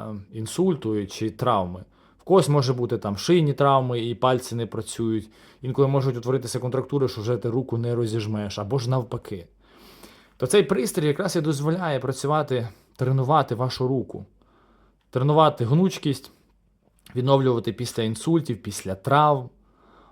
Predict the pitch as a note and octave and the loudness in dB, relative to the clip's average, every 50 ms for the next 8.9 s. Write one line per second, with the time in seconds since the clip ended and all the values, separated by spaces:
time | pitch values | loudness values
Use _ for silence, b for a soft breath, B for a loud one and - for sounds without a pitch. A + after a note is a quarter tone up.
0 | b - A2+ A2 A2+ G#2+ - A#2+ A#2 A#2+ C#3 D3 D#3+ D#3+ A#2 A#2+ A2+ C3 C#3+ D#3 | b -2 0 0 0 2 0 -2 0 2 2 4 4 4 2 0 2 2 2 2
1 | D3+ - C3+ A#2 A#2+ - - B2+ A2+ - - A#2+ A#2+ B2+ C#3 C#3 C3 A#2 - - | 2 0 -4 -6 -6 -6 -6 -6 -6 -4 -4 -4 0 2 2 2 0 -2 -4 -6
2 | B2 - - - A#2 - - G#2 F#2 A2 - - B2+ C3+ C3+ - B2 - A#2+ - | -6 -6 -4 -6 -6 -6 -6 -8 -8 -6 -2 0 0 0 0 -4 -6 -6 -6 -2
3 | - A#2+ B2 A#2 B2+ C3 B2+ B2 - A2 G#2+ - - G2+ G#2+ A2+ - - G2 - | -2 0 0 2 2 4 4 4 2 0 -4 -6 -4 -4 -4 -4 -6 -10 -12 -8
4 | - A#2 - - - G2+ E2 - - - - _ _ _ _ b b b b b | -8 -8 -8 -6 -8 -8 -10 -10 -14 -18 -18 _ _ _ _ b b b b b
5 | b b b b b b b b b b b b A#2 A2+ A2 A2+ A2 - - A#2 | b b b b b b b b b b b b -2 0 0 0 0 -2 -4 -2
6 | A2+ A2+ A2+ A2+ A2 A2 G2+ F#2+ - _ b b b b b b b - A#2+ - | 0 2 2 2 2 0 -2 -4 -10 _ b b b b b b b -8 -6 0
7 | - E3 E3 D#3 D3 F3 E3+ D#3+ - D#3+ E3 E3 C#3+ D3 D#3+ D#3 D#3 D3 - E3 | 2 2 2 4 4 4 4 4 4 4 2 2 2 2 0 0 0 0 0 -2
8 | D#3+ - G3+ G#3+ G3+ F3 C#3+ C3+ C3+ - C#3+ C#3+ C#3+ C#3+ C#3+ C#3+ B2+ B | 0 2 2 2 4 2 2 0 2 2 4 6 8 8 6 6 4 B